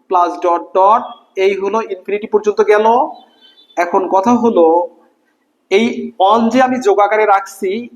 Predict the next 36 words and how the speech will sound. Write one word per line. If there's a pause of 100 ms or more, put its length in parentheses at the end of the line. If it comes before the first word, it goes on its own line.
(240)
এটা
আমার
হাতে (100)
ছিল (100)
না, (100)
এই
জন্য (120)
মাইনাস
ওয়ান
দিয়ে
আমি
এখানে (100)
ব্যালেন্স (100)
করলাম। (960)
একইভাবে (840)
এই (100)
দ্বিতীয়
অংশ (160)
আমাকে
একটা
ওয়ান
আনতে
হবে। (1120)
দ্বিতীয়
অংশে (120)
ওয়ান (140)
যদি
আমাকে (120)
আনতে (100)
হয়, (120)
তাহলে
সেটা (100)
ধার
করা
ওয়ান, (920)
যারা